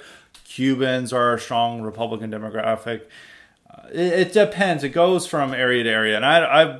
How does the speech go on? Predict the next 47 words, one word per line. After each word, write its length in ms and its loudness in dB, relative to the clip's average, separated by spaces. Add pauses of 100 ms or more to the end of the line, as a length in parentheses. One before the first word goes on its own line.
probably 300 4
would 180 -4
say 220 0
it's 200 -4
not 640 -6
quite 360 -6
the 100 -4
same 360 -8
with 140 -8
Hispanics, 840 -6 (480)
because 340 -4
I 80 2
think 260 -6
for 180 -4
Hispanics, 640 -4
a 60 -4
lot, 360 0
unlike 360 -6
with 140 -12
Asians, 400 -8
Asians 580 -8 (440)
generally 360 -4
assimilate 500 -6
to 120 -12
being 420 -10
white 260 -10
liberals, 460 -14 (340)
or 160 -4
white, 400 -2 (240)
uh, 160 -8
liberal 520 -8
middle 200 -10
class 380 -4
people 260 -12
when 140 -12
they 100 -12
come 240 -14
here. 140 -14
So 140 -10
their 220 -4
parents 460 -4
may 140 -4
have 200 -4
not 320 -8
really 200 -8
spoken 320 -10
English, 340 -6